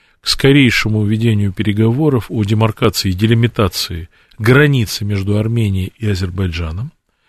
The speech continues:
На эти переговоры в Баку возлагают надежды, что таким образом, э, они принудят Армению отказаться от всяких, э, э, настояний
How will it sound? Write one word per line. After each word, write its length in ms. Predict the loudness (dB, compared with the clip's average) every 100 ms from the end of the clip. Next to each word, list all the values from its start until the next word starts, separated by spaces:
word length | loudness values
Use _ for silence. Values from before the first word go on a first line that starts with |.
| _ _ _ _ _
На 100 | 0
эти 280 | 4 4 4
переговоры 640 | 0 2 4 4 6 4 4
в 60 |
Баку 300 | 2 0 0
возлагают 600 | 0 2 0 4 4 4
надежды, 460 | 0 2 2 2 -2
что 220 | -2 -4
таким 360 | -4 -2 -2 0
образом, 560 | 0 2 4 4 2 -2 _ _ _ _ _
э, 240 | -4 0 0 2
они 200 | 4 4
принудят 540 | 2 2 4 2 2
Армению 400 | 0 2 2 2
отказаться 840 | 0 2 4 4 2 -2 -6 -8 -12 _ _ _ _ -8
от 180 | -6
всяких, 600 | -2 0 0 0 -4 -2
э, 320 | 0 2 0 -2 -10 _ _ _ _ _ -20 -12
э, 560 | -6 -2 -2 -2 -4 -8 -12 _ _ _ _ _ _ _ _ _ _
настояний 760 | -4 0 4 4 4 2 0 -4